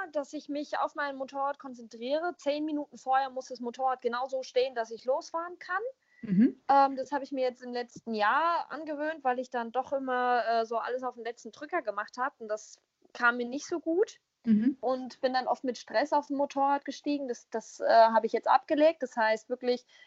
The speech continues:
Speaker 1: zwanzig Minuten stehe ich fertig, äh, in voller Montur da. Ähm, zehn Minuten vorher ist das Motorrad alles fertig, sodass ich wirklich, äh, fünf Minuten vorher nur noch meinen Helm aufziehen muss,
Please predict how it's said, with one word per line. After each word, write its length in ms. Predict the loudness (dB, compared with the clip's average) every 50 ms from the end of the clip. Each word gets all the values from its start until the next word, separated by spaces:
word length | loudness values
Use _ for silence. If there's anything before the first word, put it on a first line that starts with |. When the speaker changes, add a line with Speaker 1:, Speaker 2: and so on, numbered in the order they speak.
| _ _ _
Speaker 1:
zwanzig 360 | 0 2 2 2 2 -2 -4
Minuten 460 | -4 -2 0 0 -2 -2 -4 -6 -8
stehe 260 | -4 0 2 2 2
ich 160 | 2 0 -4 0
fertig, 460 | 4 4 4 4 4 0 0 0 0
äh, 420 | 4 6 8 8 8 6 2 0
in 80 | -4 -8
voller 280 | -8 -8 -6 -6 -6
Montur 420 | -8 -8 -12 -12 -10 -8 -6 -6 -2
da. 300 | 0 2 2 2 0 -2 -4 -6 _ _ _ _ _ _ _ _ _ _ -20 -4 2 6
Ähm, 680 | 8 10 10 10 8 6 4 0 -4 -14 -18 -18 -18 _
zehn 240 | -10 -10 -10 -10 -10
Minuten 400 | -10 -10 -10 -12 _ -14 -16 -12
vorher 840 | -4 2 6 8 8 8 8 6 6 6 8 8 6 4 2 -2 -6
ist 220 | -12 -16 -14 -10 -10
das 160 | -10 -10 -8
Motorrad 440 | -12 -10 -6 -4 -2 0 0 -2 -2 -4 -8
alles 220 | -6 -8 -10 -12
fertig, 580 | -8 -6 -6 -6 -6 -6 -8 -8 -10 -10 _ -18 _ _ _ _ _ _ _ _ _ -20 -20 -20 -20 -20 -18
sodass 400 | -8 -2 0 2 4 4 2 2 2
ich 140 | -8 -4
wirklich, 460 | -2 -2 0 2 0 0 0 -2 0 4
äh, 220 | 8 8 8 8
fünf 260 | 6 2 -12 -12 -8
Minuten 320 | -8 -6 -6 -6 -8 -10 -16
vorher 600 | -8 -2 0 2 2 2 2 2 2 2 2 -2 _ _ _ _ _ _ _ -10
nur 300 | -6 -4 -2 0 0 0
noch 320 | 2 2 2 2 2 0
meinen 300 | -2 -2 -2 -2 -2 -2 -4
Helm 180 | -4 -4 -4
aufziehen 500 | -4 -6 -8 -8 _ -10 -8 -8 -6 -4
muss, 340 | -4 -4 -4 -4 -6 -12 -20